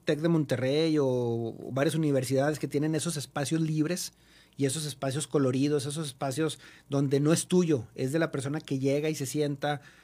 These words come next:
O sea, ya tenemos que traducir eso y llevarlo a nuestras organizaciones. Tenemos que entender también que hay que invertirle a tecnología, y tenemos que también familiarizarnos con los conceptos, familiarizarnos con la tecnología,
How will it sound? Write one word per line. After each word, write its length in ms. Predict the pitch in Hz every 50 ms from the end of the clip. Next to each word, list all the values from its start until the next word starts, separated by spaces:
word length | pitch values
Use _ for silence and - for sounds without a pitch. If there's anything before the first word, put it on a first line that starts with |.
| - - - - _
O 40 | _
sea, 100 | - 139
ya 120 | 139 156 151
tenemos 360 | - 185 180 175 175 180 170 -
que 120 | - 170
traducir 500 | - - 165 170 156 151 127 - 170 147
eso 220 | 160 156 143 170
y 20 | 170
llevarlo 600 | 151 143 135 135 135 135 147 151 151 143 - - -
a 120 | 143 135
nuestras 240 | 131 127 120 127 117
organizaciones. 840 | 131 127 123 131 131 117 120 117 - 160 165 170 180 185 175 - - _ - _ _ _ _ _ _ _
Tenemos 400 | - 131 127 139 143 147 151 147
que 80 | - 160
entender 320 | 147 - 151 151 147 139 131
también 340 | - 156 151 151 147 147
que 100 | 135 151
hay 40 | 147
que 120 | - - 160
invertirle 640 | 151 147 151 143 131 - - 151 143 147 147 160 -
a 80 | 131
tecnología, 840 | 127 120 - 127 123 123 123 120 117 120 - - 151 160 190 208 - _ _ _ _ _ _ _ _ _ _ _ _ _
y 120 | - 160 143
tenemos 560 | - - 143 143 143 139 147 151 151 - -
que 160 | _ 156 147
también 520 | 147 - 156 143 143 139 143 147 151 151 - -
familiarizarnos 840 | - 156 151 147 143 139 143 135 135 127 143 170 180 175 190 202 202
con 100 | - 175
los 120 | 165 143 120
conceptos, 600 | - 147 139 135 180 190 190 - 208 202 202 -
familiarizarnos 800 | - 160 143 147 139 135 131 123 131 127 156 160 156 170 175 170
con 100 | - 165
la 100 | 151 135
tecnología, 640 | - 139 135 131 127 127 123 120 160 165 180 196 208